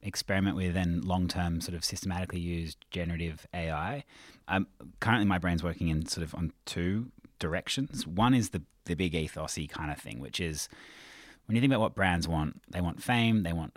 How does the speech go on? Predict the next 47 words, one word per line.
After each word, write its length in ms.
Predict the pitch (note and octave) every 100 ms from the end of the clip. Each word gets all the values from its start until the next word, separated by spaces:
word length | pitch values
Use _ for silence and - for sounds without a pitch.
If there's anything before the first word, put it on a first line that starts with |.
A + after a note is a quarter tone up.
| -
attention, 680 | - F#2 E2+ F2+ E2+ E2 -
they 80 | D#2
wanna 160 | D2+ C#2+
be 0 | D2 F#2+
loved, 300 | G2+ F#2 E2+
they 60 | D2+
want 180 | C2
loyalty. 540 | E2+ F#2+ F2+ F2+ D#2+ D#2 - - -
Brands 360 | - B2 D3+
want 140 | G2 -
human 280 | - G#2+ D#2
things, 400 | E2 D2+ - - - _ -
right? 180 | G2+ -
Those 200 | A2+ A#2
are 60 | A2+
all 80 | G2
very 200 | F#2 E2
human 340 | F2+ F2 D2+
things. 200 | C#2 A#1+
They're 60 | F#2
not 100 | G#2+
really 120 | F2+ E2
very 100 | D2+ -
businessy 380 | E2+ D#2 C#2 -
things. 220 | - C#2
Brands 300 | F#2 G2+ F2+
want, 240 | E2 D2 - _ - G#2+ -
like, 160 | - -
to 100 | -
receive 680 | E2 E2+ - F2+ E2+ D#2+ - -
human 480 | - F2+ E2+ D#2 D2+ -
kind 140 | D#2
of 280 | D2 D2 - - -
affection. 500 | G#2+ F#2 - C2+ - - - - - - _
And 380 | F#2+ F2+ E2+ E2+ - - - - - _ _ - _
in 120 | G#2+
a 60 | F#2+
world 320 | G#2 A2+ G#2+
where 340 | G2 F2+ F2
the 120 | D#2+
channels 420 | E2+ - A2 G2+ F2
where 80 | E2
they 40 |
can 120 | D#2+
do 140 | E2+ G#2
that 140 |
are 60 | E2